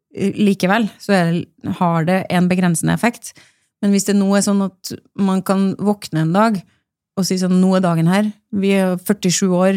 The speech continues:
har vi irritert oss over, eller vært, eh, i fiendskap med han her, og nå slår vi til.»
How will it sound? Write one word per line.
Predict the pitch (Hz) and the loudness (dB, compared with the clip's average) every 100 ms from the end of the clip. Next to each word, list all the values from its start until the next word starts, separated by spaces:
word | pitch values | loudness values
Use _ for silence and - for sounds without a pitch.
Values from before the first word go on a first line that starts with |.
| 185 | 0
har | 196 185 | 0 2
vi | 180 170 - | 0 -2 -2
irritert | 190 175 180 165 | -2 0 0 0
oss | 165 190 | -2 -2
over, | 175 | -2
eller | 170 175 175 165 | -2 -2 0 -2
vært, | 175 - 180 | -4 -4 -2
eh, | 175 170 | 0 0
i | 160 170 170 151 - - - - | 0 -2 -2 -4 -10 -18 -20 -6
fiendskap | 190 165 - 165 180 | -2 -2 -2 -4 0
med | 180 | 0
han | 170 | 2
her, | 170 170 | 2 2
og | 170 | 4
nå | 185 165 | 4 0
slår | - 190 165 | -2 -2 0
vi | 165 | 0
til.» | 202 | 0